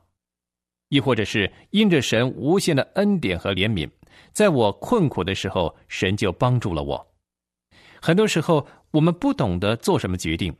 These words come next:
只是神在暗中帮助我们、怜悯我们，我们才可以经过。但是我们都承认，我们都曾经做过错误的决定，我们也都曾经犯过错。有些人问了，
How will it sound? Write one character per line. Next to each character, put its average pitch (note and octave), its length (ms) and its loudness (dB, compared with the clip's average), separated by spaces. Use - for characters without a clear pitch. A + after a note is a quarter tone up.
只 B2 100 0
是 A#2 80 0
神 G2+ 380 -2
在 A#2 200 0
暗 C#3+ 320 0
中 C3+ 260 0
帮 E3 240 2
助 A#2+ 140 -4
我 D#2 100 -2
们、 D2 180 -4
怜 A#2+ 260 0
悯 F3 180 4
我 F#2 120 0
们， D2+ 200 -2
我 G2 140 0
们 G2+ 120 0
才 F#2 220 -2
可 - 80 -4
以 E2 80 -2
经 A#2 220 -2
过。 F#2+ 280 -6
但 A3+ 140 4
是 - 80 0
我 D3+ 140 2
们 E3 80 2
都 G3 120 2
承 A2+ 220 -2
认， F#2+ 260 0
我 G#2+ 100 0
们 A#2+ 80 2
都 B2+ 140 2
曾 A#2+ 260 -2
经 B2 160 0
做 G#2 200 -2
过 E2+ 280 -2
错 - 380 -2
误 F#2+ 140 -6
的 D#2+ 100 -4
决 - 180 -4
定， G2 220 -4
我 A#2 100 0
们 G#2+ 100 0
也 E2+ 140 0
都 C#3+ 220 0
曾 G2 260 -4
经 G#2+ 260 -4
犯 G#2 200 -2
过 E2 140 -6
错。 - 280 -8
有 D#3 120 2
些 A3 120 2
人 G3 160 2
问 G#3 140 2
了， A2+ 240 -2